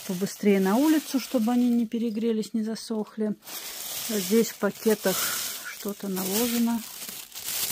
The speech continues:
Корни. Ой, ничего себе.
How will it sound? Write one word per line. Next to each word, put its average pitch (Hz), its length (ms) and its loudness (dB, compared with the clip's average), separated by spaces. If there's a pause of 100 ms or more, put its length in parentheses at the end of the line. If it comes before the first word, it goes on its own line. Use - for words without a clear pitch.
(560)
Корни. 190 420 6 (640)
Ой, 180 220 -4 (440)
ничего 190 340 2
себе. 190 400 0